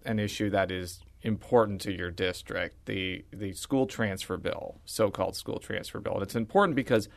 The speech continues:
your district encompasses almost all of the Normandy School District, which is unaccredited. It has been in the news for the last few months because, because of the nineteen ninety-three transfer law,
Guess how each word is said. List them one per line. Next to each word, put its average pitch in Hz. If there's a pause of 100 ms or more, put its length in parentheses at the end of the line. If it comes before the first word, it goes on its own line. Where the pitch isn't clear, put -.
(260)
your 151
district 151
encompasses 113
almost 104
all 107
of 101
the 110
Normandy 101 (100)
School -
District, -
which -
is 98
unaccredited. 104 (200)
It -
has 107
been 117
in 110
the 104
news 101
for -
the 107
last 98
few 107
months 98
because, 101 (380)
because 110
of 107
the 110
nineteen 107
ninety-three 98
transfer 117
law, 90